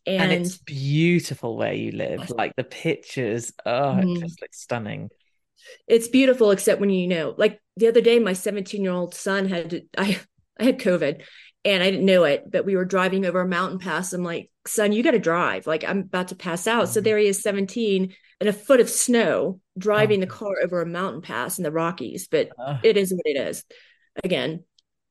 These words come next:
Speaker 1: <laughs>
Speaker 2: And so then I s-, when you have thyroid cancer or any cancer, you go back for a yearly checkup.
Speaker 1: Mm-hmm.
Speaker 2: And twenty-two <laughs> years later, twenty-two years later,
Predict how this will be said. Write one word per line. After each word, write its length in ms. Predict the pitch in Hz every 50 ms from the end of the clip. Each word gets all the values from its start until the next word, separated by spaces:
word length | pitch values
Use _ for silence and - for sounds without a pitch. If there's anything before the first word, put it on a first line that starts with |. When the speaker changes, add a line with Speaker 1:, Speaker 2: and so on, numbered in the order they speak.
| _ -
Speaker 1:
<laughs> 280 | 202 - - - - -
Speaker 2:
And 340 | 214 190 175 170 165 165 - _ _ _ _ _ _ _ - -
so 160 | - - -
then 300 | - 277 285 285 285 277
I 140 | - - 226
s-, 240 | 233 233 - - _ _
when 120 | - 226 233
you 120 | 233 226
have 180 | 247 247 240 -
thyroid 340 | 233 214 208 202 196 190 185
cancer 320 | - - 196 185 180 202
or 40 | 190
any 160 | 185 214 202
cancer, 300 | 202 - 190 180 185 196
you 60 | 185
go 80 | 180 190
back 180 | 185 165 -
for 140 | - - 180
a 60 | 170
yearly 340 | 165 160 165 170 170 139 139 -
checkup. 480 | - - - - - 87 78 - - _ _ _
Speaker 1:
Mm-hmm. 300 | - 120 113 117 117 120
Speaker 2:
And 400 | 196 190 185 180 180 175 175 170 - - - _ _
twenty-two 500 | - - - 233 285 349 359 349 - 359 320
<laughs> 100 | 330 339
years 200 | 339 339 302 -
later, 640 | 339 226 - - - 392 - - - - 262 - - _ _ _ _ -
twenty-two 400 | - - 349 320 311 - - 294
years 240 | 262 247 233 233 233
later, 420 | 233 226 226 220 190 180 180 180